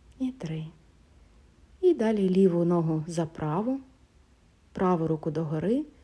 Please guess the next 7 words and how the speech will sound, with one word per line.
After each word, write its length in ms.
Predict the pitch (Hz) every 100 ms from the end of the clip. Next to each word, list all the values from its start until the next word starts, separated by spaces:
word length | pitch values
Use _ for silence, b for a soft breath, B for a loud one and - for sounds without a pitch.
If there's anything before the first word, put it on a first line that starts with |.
| b b b b -
І 80 |
скрутка 600 | 311 - 202 214 185 170 175 _ _
лікоть 340 | 170 190 196 160
за 100 | 165
коліно. 460 | 165 151 156 151 156 _ _ _ _ _ _ _ _ _ _ _ - _ _ _ _ _ _ _ _ _ _ _ _ _
Поміняй 440 | - 226 165 156 151
сторони. 640 | - - 180 247 240 240